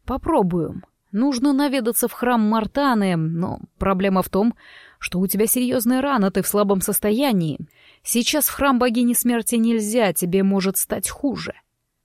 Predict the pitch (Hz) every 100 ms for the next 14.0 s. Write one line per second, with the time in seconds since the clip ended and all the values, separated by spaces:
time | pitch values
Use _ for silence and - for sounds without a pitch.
0 | _ _ - 220 - 294 220 196 185 -
1 | _ - 185 190 185 185 170 180 180 240
2 | - - 196 208 196 185 196 165 143 _
3 | _ _ _ _ _ 170 190 202 240 262
4 | 254 247 254 262 - 226 233 226 233 202
5 | 208 254 - 196 180 175 170 185 277 190
6 | 190 185 220 233 262 - 277 262 285 254
7 | 208 170 - - - _ _ _ _ _
8 | _ _ _ _ 170 240 226 247 220 240
9 | 220 240 - 214 208 202 226 160 170 _
10 | _ _ _ _ - - - - 285 285
11 | 302 - _ - 220 - 208 208 202 214
12 | 247 208 269 254 247 - 240 247 240 -
13 | 220 214 220 208 196 214 175 156 165 -